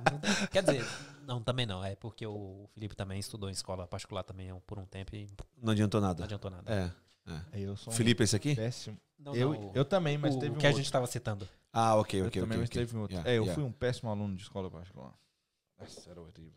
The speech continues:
Speaker 3: mas tudo bem.
Speaker 1: É, eu, eu, eu estudava, passava de ano, fazia, né, a, a, a...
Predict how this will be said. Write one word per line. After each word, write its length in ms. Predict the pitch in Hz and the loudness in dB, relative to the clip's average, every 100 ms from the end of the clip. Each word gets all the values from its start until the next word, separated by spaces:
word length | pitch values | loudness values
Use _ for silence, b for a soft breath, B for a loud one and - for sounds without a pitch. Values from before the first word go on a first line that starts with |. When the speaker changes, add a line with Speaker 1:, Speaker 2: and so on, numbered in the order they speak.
| 80 | -20
Speaker 3:
mas 120 | 104 | -20
tudo 140 | 113 90 | -16 -14
bem. 140 | 73 - | -14 -4
Speaker 1:
É, 240 | 104 104 | 0 4
eu, 280 | 101 117 139 | 4 6 6
eu, 380 | 131 156 175 202 | 6 6 6 6
eu 180 | 165 180 | 6 8
estudava, 600 | 214 - 330 - 190 180 | 8 6 8 10 12 10
passava 400 | 127 117 131 131 | 8 8 10 8
de 120 | 123 120 | 8 10
ano, 280 | 117 156 | 10 8
fazia, 400 | 120 110 101 127 | 6 6 6 6
né, 100 | 117 | 8
a, 60 | 107 | 6
a, 580 | 101 95 92 78 90 | 4 2 0 0 -2
a... 40 | 82 | -4